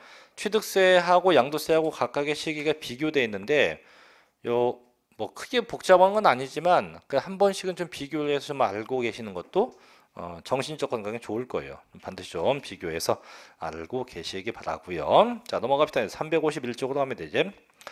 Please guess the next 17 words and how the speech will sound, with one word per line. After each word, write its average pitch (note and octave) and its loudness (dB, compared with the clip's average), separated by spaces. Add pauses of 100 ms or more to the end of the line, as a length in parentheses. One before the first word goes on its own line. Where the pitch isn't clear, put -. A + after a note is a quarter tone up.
(1500)
아, B2 2 (360)
저희 E3+ 6
수험생들이 A#3 0
가장 G#3 2
좋아하지 F3 2
않는 D#3 -2
부분이 D3 -6
바로 B2+ 2
양도세 A#2 -2
계산 A2+ -4
파트인데, F#2+ -8 (1600)
참 D3 0
문제예요, D#3+ 2
문제. F2+ -10 (1900)
제가 D3+ 2
볼 F#3+ 4
때는 F3+ 2